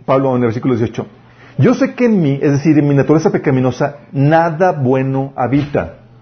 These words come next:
Aunque deseo hacer lo bueno, no soy capaz de hacerlo". ¿Sí? Dice, "De hecho, no hago el bien que quiero, sino el mal que no quiero.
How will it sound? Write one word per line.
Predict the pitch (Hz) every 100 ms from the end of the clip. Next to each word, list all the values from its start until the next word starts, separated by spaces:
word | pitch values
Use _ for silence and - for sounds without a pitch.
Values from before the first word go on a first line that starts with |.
| - - - - - -
Aunque | 156 208
deseo | 185 214 220 247
hacer | 247 220
lo | 226 208
bueno, | 160 147 165 196 _ _ _
no | 175 254 277
soy | - 202 196 202
capaz | 233 226 - 131 151
de | 202
hacerlo". | 202 226 254 277 277 - - _ _ - - - - - - - - - - - - - - -
¿Sí? | - 123 123 185 - - - - - - -
Dice, | 180 - 180 - - _ _ _ - - - - - -
"De | 156 180 202
hecho, | 202 127 113 -
no | 160 185
hago | 196 208 202
el | 175
bien | 127 139 143
que | 143
quiero, | - 117 127
sino | - 127 127
el | 123
mal | 120 123 127 139 135
que | -
no | 104 104
quiero. | 104 95 90